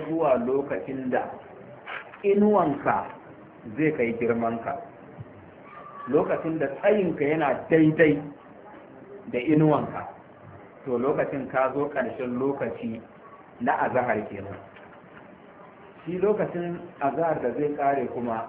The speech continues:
yaya yake ƙare wa mutum? Idan abin da ya rage lokacin azahar ya wuce, za ka iya yin raka'a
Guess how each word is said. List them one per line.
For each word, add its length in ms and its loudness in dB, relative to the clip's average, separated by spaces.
yaya 500 2
yake 340 -2
ƙare 340 2
wa 120 0
mutum? 320 -6
Idan 560 -2
abin 360 0
da 140 -2
ya 140 4
rage 300 2
lokacin 540 -2
azahar 380 -2
ya 180 -2
wuce, 320 -2
za 260 0
ka 120 -2
iya 180 0
yin 260 0
raka'a 480 -2